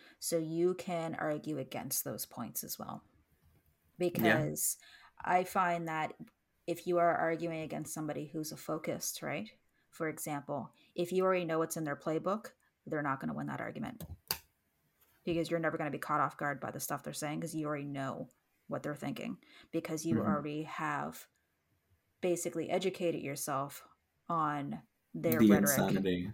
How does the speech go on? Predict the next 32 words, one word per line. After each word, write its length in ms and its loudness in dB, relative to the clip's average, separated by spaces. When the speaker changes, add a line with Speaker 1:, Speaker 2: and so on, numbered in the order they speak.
Speaker 1:
the 120 2
insanity. 680 -2
So 320 4
that 320 6
Speaker 2:
Mm-hmm. 60 2
Speaker 1:
is 240 2
where 540 0
it's 220 2
important, 1120 -2
especially 760 2
if 140 -4
you 80 0
are 80 0
taking 400 -4
any 160 -2
type 260 -2
of 80 -10
stance 540 -4
in 100 -2
the 60 -4
community, 580 -2
to 120 4
actually 360 2
know 480 -2
your 160 -4
enemy. 380 -8
Speaker 2:
Yeah, 220 8
this 200 4
is 140 4
true 180 6
too. 260 2
Um, 800 10